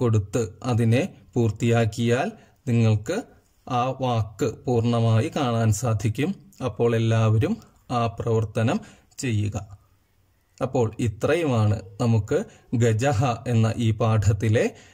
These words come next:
പഠന പ്രവർത്തനങ്ങൾ. എല്ലാവരും ഈ പഠന പ്രവർത്തനങ്ങളൊക്കെ നല്ലപോലെ ശ്രദ്ധിച്ച് ചെയ്യുക. ഈ ആംഗ്യപ്പാട്ട് നല്ലപോലെ പാടി പരിശീലിക്കുക. ആംഗ്യസഹിതം അത് ചൊല്ലി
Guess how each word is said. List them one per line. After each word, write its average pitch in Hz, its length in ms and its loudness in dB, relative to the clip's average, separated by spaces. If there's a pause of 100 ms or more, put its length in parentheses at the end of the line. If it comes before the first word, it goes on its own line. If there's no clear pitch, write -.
(140)
പഠന 107 320 0
പ്രവർത്തനങ്ങൾ. 107 720 2 (800)
എല്ലാവരും 113 640 4 (120)
ഈ 120 120 0
പഠന 120 320 0
പ്രവർത്തനങ്ങളൊക്കെ 110 960 2 (460)
നല്ലപോലെ 110 540 2
ശ്രദ്ധിച്ച് 110 680 -2 (340)
ചെയ്യുക. 107 420 2 (600)
ഈ 127 120 0 (200)
ആംഗ്യപ്പാട്ട് 113 720 2 (300)
നല്ലപോലെ 113 720 2 (220)
പാടി 120 400 0
പരിശീലിക്കുക. 110 680 2 (600)
ആംഗ്യസഹിതം 113 880 2 (240)
അത് 110 220 0
ചൊല്ലി 110 440 2